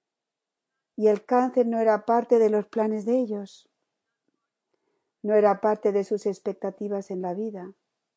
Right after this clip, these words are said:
Y sin embargo yo, oh, vi como José y Macu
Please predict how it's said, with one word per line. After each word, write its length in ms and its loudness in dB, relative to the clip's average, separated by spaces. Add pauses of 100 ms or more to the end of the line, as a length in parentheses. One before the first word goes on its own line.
(1400)
Y 160 0
sin 360 -6
embargo 480 -4
yo, 580 -4 (360)
oh, 220 -2
vi 460 0
como 320 -2
José 380 -6
y 100 -2
Macu 440 -10